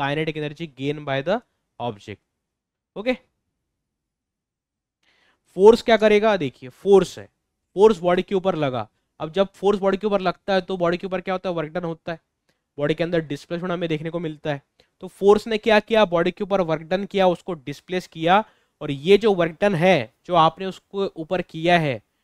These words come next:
ये सारा वर्क डन किसके अंदर कन्वर्ट हो गया, काइनेटिक एनर्जी के अंदर, है ना। यहाँ पर एक बॉडी थी, फोर्स आया, फोर्स आया बॉडी के ऊपर लगा, बॉडी के अन-, मतलब हमने क्या किया, बॉडी के ऊपर वर्क डन किया, तो जितना हम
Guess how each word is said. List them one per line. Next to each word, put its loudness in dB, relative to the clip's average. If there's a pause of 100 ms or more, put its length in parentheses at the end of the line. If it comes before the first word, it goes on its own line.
(220)
ये -8
सारा 6
वर्क 2
डन -8
किसके -12
अंदर -6
कन्वर्ट -8
हो -6
गया, -2 (180)
काइनेटिक 0
एनर्जी -10
के -14
अंदर, -16 (440)
है -6
ना। 0 (180)
यहाँ 2
पर -2
एक -4
बॉडी 0
थी, -4 (340)
फोर्स 4
आया, 8 (280)
फोर्स -2
आया 4
बॉडी 2
के -8
ऊपर -6
लगा, 2 (340)
बॉडी 2
के -4
अन-, -2 (440)
मतलब -8
हमने -4
क्या 0
किया, 0
बॉडी 2
के -10
ऊपर -4
वर्क -4
डन -4
किया, -4 (400)
तो -16
जितना 0
हम -2